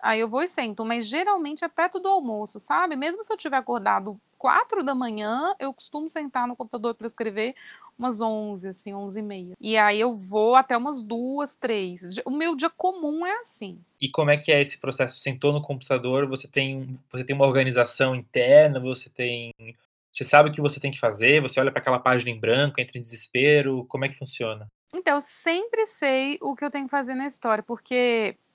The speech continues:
Speaker 1: quando eu tô escrevendo um romance, por exemplo, agora eu tô, antes de revisar esse meu romance que eu escrevi,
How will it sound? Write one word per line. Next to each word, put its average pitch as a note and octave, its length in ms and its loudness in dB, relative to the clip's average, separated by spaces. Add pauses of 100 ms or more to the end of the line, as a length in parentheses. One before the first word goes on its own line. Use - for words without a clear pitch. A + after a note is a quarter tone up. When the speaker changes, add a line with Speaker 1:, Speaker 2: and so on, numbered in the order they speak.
Speaker 1:
quando C4+ 180 -2
eu E4 60 -2
tô - 80 -8
escrevendo F#3+ 680 -8 (100)
um G3 100 -12
romance, A3 340 -2
por A3 100 -12
exemplo, F#3+ 320 -4
agora A3 300 2
eu A3+ 40 -6
tô, A3 600 -2
antes G#3+ 320 -4
de G3 100 -12
revisar G3 520 -8 (260)
esse G3 180 -10
meu G3 120 -12
romance F3+ 320 -12
que - 100 -16
eu F#3 60 -12
escrevi, F#3+ 640 -8